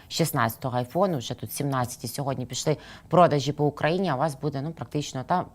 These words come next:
та-, так видається, що ця версія навіть краща. Тож і війську корисно, і нам з вами. Е, Лавров. Хм, конь Лавров каже про те, що, е, вражеська нато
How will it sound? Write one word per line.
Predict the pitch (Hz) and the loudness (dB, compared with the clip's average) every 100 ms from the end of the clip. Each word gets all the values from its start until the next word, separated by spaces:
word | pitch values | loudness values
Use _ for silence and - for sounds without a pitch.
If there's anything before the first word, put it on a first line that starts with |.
| - | -4
та-, | 135 110 | -4 -2
так | - 156 143 | 0 0 0
видається, | 139 151 160 151 | -2 0 -2 -6
що | 123 | -6
ця | - | -4
версія | 143 147 - 131 | -2 -2 -2 -4
навіть | 123 - | -6 -6
краща. | 123 101 - - 104 - | -2 -2 -4 -8 -6 0
Тож | 127 - - - 143 | -2 -2 -14 -8 -2
і | |
війську | 143 196 - 139 | 2 0 0 -2
корисно, | 143 131 117 - | 0 0 -2 -4
і | 151 | -2
нам | 123 110 | -2 -2
з | 110 | -2
вами. | 107 104 87 - - - - | 0 0 -4 -10 -16 -6 4
Е, | 170 170 | 8 8
Лавров. | 220 196 175 165 - - - | 8 6 0 -2 -10 -16 -8
Хм, | 165 - - | -8 -8 -4
конь | 175 165 165 | -2 0 -2
Лавров | 165 151 147 - - - - | -2 0 -2 -2 -16 -20 0
каже | 190 196 170 | 2 2 0
про | 185 | -2
те, | 175 214 | 2 2
що, | - - 175 175 - | 2 4 6 8 6
е, | 151 151 | 6 6
вражеська | 151 185 165 160 - 170 | 6 4 4 -2 2 2
нато | 175 214 226 | 2 0 2